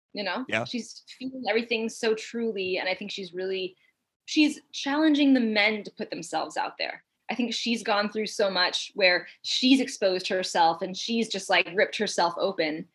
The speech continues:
Speaker 1: Um, and she's just wants the same reciprocation from the men around her. Um, so I think she's really getting them to, um,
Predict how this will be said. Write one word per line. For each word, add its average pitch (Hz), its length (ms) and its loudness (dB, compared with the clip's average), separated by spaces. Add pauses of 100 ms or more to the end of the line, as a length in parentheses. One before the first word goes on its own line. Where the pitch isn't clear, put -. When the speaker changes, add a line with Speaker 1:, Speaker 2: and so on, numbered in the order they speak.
(300)
Speaker 1:
Um, 190 360 8 (100)
and 220 140 4
she's 233 240 0
just - 460 4
wants 220 500 2
the 214 140 -6
same 214 520 4
reciprocation 196 600 -2
from 170 140 -10
the 165 60 -4
men 160 140 2
around 165 280 2
her. - 220 -8 (380)
Um, 202 280 8
so - 120 2
I 226 60 6
think 220 200 2
she's 220 340 2
really 196 580 2 (340)
getting 226 240 8
them 190 300 4
to, 185 580 0
um, 170 520 2